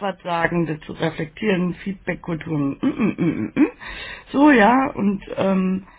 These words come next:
dann sind wir auch schon, wir müssen auch mit den anderen Berufsgruppen reden und hier gerade auch mit den Ärzten oder untereinander miteinander sprechen zur Stationsleitung, Bereichsleitung, Pflegedienstleitung gehen und auch den Ärzten oder Oberärzten oder irgendwie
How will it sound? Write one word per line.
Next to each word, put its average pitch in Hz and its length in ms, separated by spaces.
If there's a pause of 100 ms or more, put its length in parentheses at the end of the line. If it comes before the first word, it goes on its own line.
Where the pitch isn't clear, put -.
(300)
dann 202 260
sind 202 160
wir 180 140
auch 190 140
schon, 202 280
wir 180 100
müssen 185 280
auch 165 80
mit 170 160
den 151 140
anderen 254 340
Berufsgruppen 202 680
reden 180 280
und 160 220
hier 165 100
gerade 151 320
auch - 100
mit 160 200
den 151 180
Ärzten 170 460
oder 143 320
untereinander 185 560
miteinander 156 480
sprechen 151 480
zur 143 420
Stationsleitung, 156 960
Bereichsleitung, 139 760 (100)
Pflegedienstleitung 220 840
gehen 190 440 (600)
und 170 180
auch - 100
den - 200
Ärzten 156 340
oder 156 240
Oberärzten 151 480
oder - 260
irgendwie 160 560